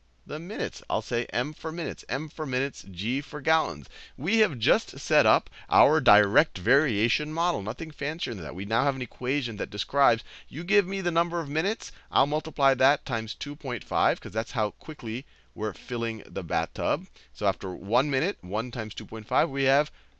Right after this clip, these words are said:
two point five gallons. After two minutes, we have two times two point five, we have five gallons. So this is our model. And this is also a line. Remember, the form of a line is y is equal to M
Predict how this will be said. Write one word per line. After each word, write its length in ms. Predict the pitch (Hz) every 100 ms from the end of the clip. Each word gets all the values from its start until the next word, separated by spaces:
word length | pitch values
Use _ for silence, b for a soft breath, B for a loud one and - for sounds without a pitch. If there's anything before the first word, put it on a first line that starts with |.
| -
two 100 | 135
point 200 | 127 160
five 220 | 113 123
gallons. 380 | 143 165 170 92
After 220 | 92 92 95
two 240 | - 147
minutes, 460 | 147 147 214 - - -
we 140 | 98
have 320 | 101 123 135 - -
two 120 | - 98
times 260 | 123 110 - - -
two 120 | 117
point 180 | 113 117
five, 180 | 131 139
we 80 |
have 80 | 160
five 420 | - - 190 185
gallons. 320 | 110 - - -
So 80 |
this 160 | 135 190
is 100 | 196
our 140 | 190
model. 420 | 185 196 190 95 - B B B
And 180 | 165
this 140 | 185 208
is 100 | 190
also 440 | 165 190 - 190
a 160 | 160 180
line. 680 | 170 175 190 190 139 82 - b b
Remember, 420 | - 165 196 185 117
the 120 | 110
form 280 | - 156 165
of 120 | 143
a 40 |
line 260 | 135 131 135
is 100 | 110
y 360 | 110 110 113
is 280 | 117 87 92
equal 240 | 90 - 92
to 200 | 98 78
M 360 | 82 92 92